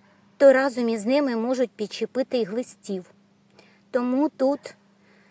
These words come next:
якби ризикують усі тварини, що живуть поруч. Ось він сховався тут, там він дуже любить це місце.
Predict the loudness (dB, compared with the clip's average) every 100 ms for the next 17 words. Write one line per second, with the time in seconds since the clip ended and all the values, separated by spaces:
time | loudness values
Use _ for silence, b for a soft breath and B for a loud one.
0 | b b b -2 6 6 10 8 8 6
1 | 2 4 4 4 2 -2 -2 -2 -2 0
2 | 2 4 4 2 0 -2 -6 -4 -2 0
3 | 0 -2 -4 -2 0 0 -2 -6 -12 -20
4 | _ _ _ _ _ _ _ _ _ _
5 | _ _ _ _ _ _ _ _ _ _
6 | _ _ _ _ _ -10 -8 -8 -12 -12
7 | -10 -8 -2 -2 -2 -4 -8 -8 -8 -8
8 | -6 -8 -6 -8 -10 -8 -6 -4 -4 -6
9 | -6 -4 -2 -2 -4 -6 -8 -8